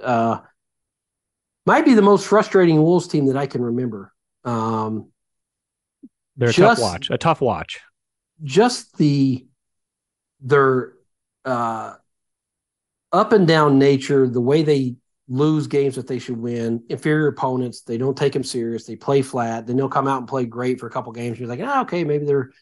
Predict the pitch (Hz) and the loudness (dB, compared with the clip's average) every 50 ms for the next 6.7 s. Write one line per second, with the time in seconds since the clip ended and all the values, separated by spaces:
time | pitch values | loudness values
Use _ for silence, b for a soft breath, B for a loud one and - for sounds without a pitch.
0 | b b _ _ 110 107 104 98 - - 143 131 127 120 123 123 120 - - 151 | b b _ _ -4 -2 -2 -4 -4 -4 -2 0 0 0 0 -2 -4 -4 -6 -4
1 | 135 131 120 - - _ _ 175 139 131 123 120 - B B B B _ _ _ | -4 -6 -8 -12 -18 _ _ 2 2 4 2 0 -2 B B B B _ _ _
2 | _ _ _ _ _ _ _ _ 135 151 165 156 151 147 165 175 180 175 151 147 | _ _ _ _ _ _ _ _ 0 2 2 4 4 4 4 4 4 4 4 4
3 | 143 131 123 - - 123 113 104 101 90 - - - 90 78 _ _ _ _ _ | 4 4 2 -2 -4 -4 -4 -4 -6 -10 -12 -16 -20 -20 -20 _ _ _ _ _
4 | _ _ _ _ _ _ _ - 127 127 127 113 127 139 135 139 139 135 131 127 | _ _ _ _ _ _ _ 2 4 4 4 6 6 6 6 8 6 6 6 4
5 | 131 127 - 143 131 135 139 135 - 139 127 131 131 131 - - 131 127 120 131 | 2 2 2 2 2 4 2 0 0 0 0 0 0 -2 -2 -4 -4 -4 -4 -6
6 | - _ 143 143 120 123 123 123 127 127 127 123 - | -10 _ -12 -12 -6 -4 -2 2 2 0 0 -2 -10